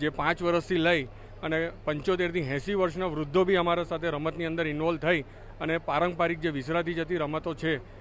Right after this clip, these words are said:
તેઓને માણી અને પાંચથી છ દિવસના અમારા આયોજનને ખૂબ જ સફળતાપૂર્વક તેઓ અમારા આયોજનને પૂર્ણ કરાવે છે. તો તેઓનો પણ અમે ખૂબ આભાર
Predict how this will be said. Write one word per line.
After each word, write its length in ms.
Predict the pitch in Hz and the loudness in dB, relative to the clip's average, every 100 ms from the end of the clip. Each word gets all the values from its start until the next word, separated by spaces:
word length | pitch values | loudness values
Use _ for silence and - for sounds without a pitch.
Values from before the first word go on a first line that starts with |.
| - - | -10 0
તેઓને 300 | 151 170 175 139 | 2 2 2 2
માણી 300 | 143 196 135 - - - 151 | 4 4 2 -4 -16 -6 0
અને 120 | 165 165 | 0 0
પાંચથી 400 | 156 143 190 - | -2 -2 -4 4
છ 20 | 175 180 | 6 6
દિવસના 400 | 175 165 175 156 | 6 4 2 4
અમારા 240 | 160 170 | 4 4
આયોજનને 540 | 151 151 165 170 175 - | 4 4 4 2 -2 -2
ખૂબ 180 | 156 165 | 0 0
જ 60 | |
સફળતાપૂર્વક 760 | 156 139 160 165 156 165 175 139 - - - - | 0 -2 0 -2 -2 2 4 4 0 -20 -20 -6
તેઓ 240 | 151 160 170 | 0 2 2
અમારા 280 | 156 156 170 147 | 2 0 0 0
આયોજનને 440 | 151 156 165 156 | 0 -2 -4 -4
પૂર્ણ 260 | 147 151 160 139 | 0 0 2 2
કરાવે 280 | 135 123 110 | 0 -2 -6
છે. 160 | 113 104 - - - - | -10 -10 -12 -14 -8 0
તો 100 | 165 180 - | 0 0 -2
તેઓનો 320 | 156 175 180 170 | 0 2 2 0
પણ 160 | 175 165 | 0 -2
અમે 100 | 170 | -2
ખૂબ 140 | 165 170 - | -2 -4 -2
આભાર 260 | 139 160 | 2 4